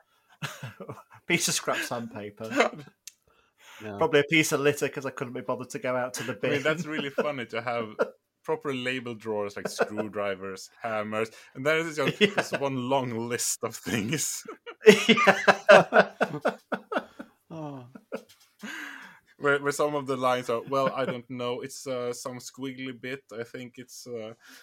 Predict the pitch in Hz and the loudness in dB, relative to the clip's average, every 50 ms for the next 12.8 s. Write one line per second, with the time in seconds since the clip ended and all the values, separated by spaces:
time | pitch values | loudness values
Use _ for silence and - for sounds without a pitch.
0 | - _ - 135 - - 208 170 - - 143 139 151 160 - - 151 127 143 135 | -20 _ -10 -8 -6 -4 -4 -6 -6 -4 -2 -2 -2 -4 -6 -12 -8 -6 -6 -4
1 | 135 175 165 147 - 156 139 165 160 156 - - - 117 120 117 113 120 117 117 | -4 -4 -4 -4 -6 -6 -6 -6 -6 -6 -6 -10 -12 -12 -10 -8 -8 -6 -4 -4
2 | 113 113 107 117 120 - - 120 127 120 120 - - 135 123 123 117 113 113 113 | -4 -6 -6 -8 -8 -8 -8 -12 -12 -12 -12 -12 -12 -12 -10 -10 -8 -8 -8 -8
3 | 110 110 113 107 104 107 107 107 107 107 107 107 104 104 104 104 - - - - | -10 -12 -14 -16 -14 -12 -10 -8 -8 -6 -6 -6 -6 -6 -8 -8 -12 -18 -20 -20
4 | - _ _ _ _ _ _ _ _ _ _ _ _ _ 123 120 117 117 113 113 | -20 _ _ _ _ _ _ _ _ _ _ _ _ _ -18 -16 -14 -14 -14 -14
5 | 113 117 - _ - - - - - - 147 139 - - 131 123 113 104 123 120 | -14 -16 -18 _ -20 -20 -18 -14 -6 -6 -4 -4 -4 -6 -6 -6 -6 -4 -4 -4
6 | 117 113 - 110 104 123 120 113 - - - 120 110 104 104 107 113 113 113 113 | -4 -6 -10 -10 -6 -6 -6 -6 -6 -8 -8 -8 -8 -6 -4 -2 0 0 0 0
7 | 120 117 - _ - - - - - 127 117 113 110 110 107 - - 202 180 - | -2 -4 -6 _ -20 -20 -20 -16 -12 -10 -8 -6 -6 -8 -8 -6 -6 -6 -2 -2
8 | 208 170 - - - - - - - _ _ - _ _ _ _ _ _ _ _ | -2 -4 -2 -6 -12 -12 -16 -20 -20 _ _ -20 _ _ _ _ _ _ _ _
9 | _ _ _ _ _ _ _ _ _ - - - _ _ _ _ _ _ _ _ | _ _ _ _ _ _ _ _ _ -20 -20 -20 _ _ _ _ _ _ _ _
10 | _ _ _ _ _ _ _ _ _ _ _ _ _ _ _ _ _ - 143 143 | _ _ _ _ _ _ _ _ _ _ _ _ _ _ _ _ _ -12 -8 -6
11 | 151 151 156 147 131 127 - - 131 127 127 123 117 113 117 113 110 110 110 110 | -2 0 0 2 0 0 0 0 -2 -2 0 -2 -2 -2 -2 0 0 0 -2 -2
12 | 107 107 110 113 110 107 107 104 104 104 104 101 98 95 92 | -4 -4 -4 -4 -4 -6 -6 -4 -4 -4 -4 -4 -4 -4 -6